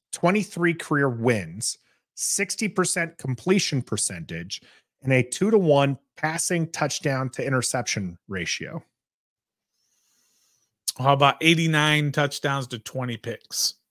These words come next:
Speaker 1: Seems pretty good, Stoner.
Speaker 2: Yeah. Um, uh, what was the other one? How many games?
Speaker 1: Thirty career starts with
Speaker 2: Thirty.
Speaker 1: twenty-three career wins. I actually have it over for you right here. Okay. Jaden Daniels, somebody did
Speaker 2: Okay.
Speaker 1: the work for us here.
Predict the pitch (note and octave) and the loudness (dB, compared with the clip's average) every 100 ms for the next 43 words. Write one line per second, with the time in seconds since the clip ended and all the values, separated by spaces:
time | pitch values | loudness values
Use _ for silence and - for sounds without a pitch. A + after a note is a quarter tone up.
0 | - - - F3+ G#3+ - A#3+ A#3 C4 - | -14 -10 -2 0 2 2 4 8 6 6
1 | - G3+ F#3+ G3 A#2+ - - _ _ - | 2 2 2 0 -4 -8 -20 _ _ -20
2 | - - - C#3 C#3+ C#3 C#3 C#3 C#3 C#3+ | -20 -16 0 2 4 4 2 2 2 0
3 | C#3 C#3 C#3 D3 _ _ _ - D3+ - | -2 -2 -4 -6 _ _ _ -14 -14 -4
4 | D#3 D3 D3+ D#3 D#3 D#3+ D#3+ D#3 D3+ D3+ | -2 0 0 4 4 4 2 2 0 0
5 | D3 C#3+ C3+ B2 C3 C3+ D#3 F#3 G#3+ - | 0 0 -2 -2 -2 0 0 0 -2 -4
6 | - _ _ _ - D3 E3+ F#3 F#3 - | -6 _ _ _ 2 6 6 6 2 0
7 | D#3 D3+ D3+ - C3+ A#2+ A2+ - A#2 A2 | 2 4 4 0 2 2 2 -2 -4 -6
8 | - - C3 B2 D3+ B2+ - B2 A#2+ A#2 | -6 -4 -2 0 0 -2 -2 0 2 2
9 | A2 A2+ G#2 G#2 G2+ F#2 F#2+ F#2 E2 D#2 | 0 -4 -2 0 -2 -2 -2 -2 -2 -2
10 | B2 D#3+ F3 E3 - C#3 - D3 B2+ B2 | 4 6 6 4 0 0 6 4 6 2
11 | - B2+ A2 G#2 F#2 - G#2 G2 F#2 F#2 | 4 4 4 0 -4 -2 0 0 0 -2
12 | G2+ F#2 F#2+ D#2 D#2 - G#2+ F#2 A#2+ A2+ | -4 -2 -4 -6 -8 -6 -4 0 2 2
13 | G#2 A2 G#2+ G2+ F2+ - C3 B2+ A#2 B2 | 4 2 2 0 0 0 4 6 6 6
14 | G#2+ G2 A#2 A#2 - B2+ A#2 - B2+ A#2+ | 6 4 4 4 4 4 4 0 2 4
15 | A#2 | 2